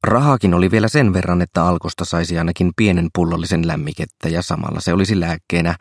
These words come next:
myös edellisten pullojen aiheuttamaan ravistukseen. Näissä mietteissä hän suuntasi kulkunsa keskikaupungin suuntaan ja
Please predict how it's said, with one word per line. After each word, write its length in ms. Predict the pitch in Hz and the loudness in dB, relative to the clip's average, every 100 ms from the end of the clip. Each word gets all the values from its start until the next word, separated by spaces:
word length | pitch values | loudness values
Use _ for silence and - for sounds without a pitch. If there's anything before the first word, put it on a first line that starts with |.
| - - - - | -10 -20 -10 2
myös 220 | 101 90 - | 2 2 0
edellisten 540 | 87 80 80 - 82 | 2 2 0 -2 -2
pullojen 420 | 82 73 73 76 73 | 0 -2 -2 -2 -2
aiheuttamaan 640 | 73 73 - 85 85 85 | -4 -4 -4 -2 0 0
ravistukseen. 840 | 73 60 - - - - - - - _ _ _ _ _ _ _ _ _ | -2 -6 -10 -14 -16 -14 -14 -14 -20 _ _ _ _ _ _ _ _ _
Näissä 320 | 107 95 - 117 | 0 0 2 2
mietteissä 600 | 120 95 - 98 - 98 | 2 2 0 0 2 2
hän 160 | 98 | 2
suuntasi 440 | - 98 90 92 92 | 2 0 0 0 -2
kulkunsa 460 | - 92 90 87 180 - | 0 0 0 -2 -2 0
keskikaupungin 760 | 87 - 98 - 78 87 85 | -2 -2 -2 -2 0 0 -2
suuntaan 760 | - 95 90 82 87 85 82 85 - - - - - | -2 0 0 0 -2 0 -2 -4 -12 -20 -20 -14 -2
ja 160 | 98 | 0